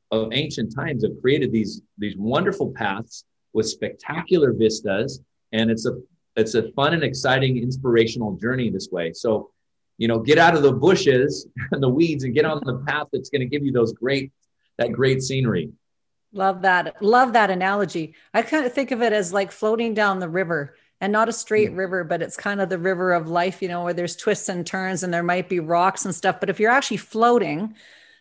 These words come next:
Speaker 2: uh, then you, the stream will take you, even if you go into some pretty rough terrain, you can,
Speaker 1: Yeah.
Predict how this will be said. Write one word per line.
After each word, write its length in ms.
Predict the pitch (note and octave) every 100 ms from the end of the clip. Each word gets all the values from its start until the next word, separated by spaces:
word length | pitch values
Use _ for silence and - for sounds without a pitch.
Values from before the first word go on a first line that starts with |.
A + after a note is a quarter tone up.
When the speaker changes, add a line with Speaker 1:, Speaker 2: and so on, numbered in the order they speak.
| -
Speaker 2:
uh, 340 | F3 F3+ F3 F3
then 200 | F#3+ G#3
you, 120 | G#3+
the 120 | G3+ G3
stream 460 | - C#4+ G#4 G3+
will 120 | F3 E3
take 360 | - B3 -
you, 120 | D#3+
even 240 | D#3+ A3+ A#3+
if 140 | -
you 60 | D#3+
go 160 | E3+ G3+
into 200 | G#3+ F3
some 160 | D#3+
pretty 220 | D#3 G#3+ D3+
rough 280 | E3+ F#3+ -
terrain, 540 | - D3+ G#3+ G3 D3+
you 100 | F#3
can, 300 | A#3 G3 D3+
Speaker 1:
Yeah. 180 | F#2+